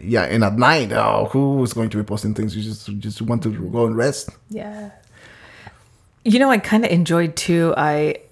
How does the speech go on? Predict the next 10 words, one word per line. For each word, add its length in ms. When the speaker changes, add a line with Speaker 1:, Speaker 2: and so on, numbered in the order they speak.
Speaker 2:
Vicky's 420
older, 640
and, 380
um, 580
<laughs> 220
and 220
s-, 120
she's 200
twelve, 440
and 720